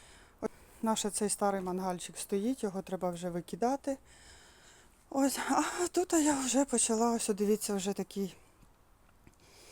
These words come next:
метр посадила. Цибульки такі буде, такий клаптик. Ось сюди буде, до дверцят, оце все посадиться. Сажу густо-густо, щоб було, бачите, в нас яка цибуля, буде тоненьке просто пір'ячко з неї,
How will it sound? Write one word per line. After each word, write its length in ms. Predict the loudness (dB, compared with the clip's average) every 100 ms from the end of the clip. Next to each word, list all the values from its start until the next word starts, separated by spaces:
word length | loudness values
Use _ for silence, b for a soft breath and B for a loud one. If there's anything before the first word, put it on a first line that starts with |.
| B B
метр 300 | 2 2 0
посадила. 720 | 0 -2 0 0 0 2 2 0 b b b b _ _ b b b b b b b b b _ _ -10
Цибульки 500 | 0 0 2 2 2
такі 220 | 0 0 0
буде, 320 | 2 0 0 B B B B B B B B B B _
такий 240 | -8 -6
клаптик. 460 | 0 0 0 -2 -10 -10 b b b b b b b b _
Ось 140 | -4 -4
сюди 340 | -4 0 0
буде, 280 | 2 2 2
до 140 | 2
дверцят, 600 | 0 -2 0 0 0 -2
оце 200 | -4 -4
все 180 | -4 -4
посадиться. 600 | -4 2 4 4 0 -2
Сажу 380 | 0 0 2 2
густо-густо, 800 | 0 -4 -2 -2 -2 -4 -4 -4
щоб 160 | -4
було, 220 | -2 0
бачите, 280 | 2 0 0
в 40 | -2
нас 180 | -2
яка 160 | -2 -4
цибуля, 420 | -4 -4 -2 -2
буде 220 | -2 -4
тоненьке 420 | -2 0 2 0 -4
просто 320 | -6 -6 -4
пір'ячко 500 | -2 0 0 -2 -6
з 60 |
неї, 260 | -2 -2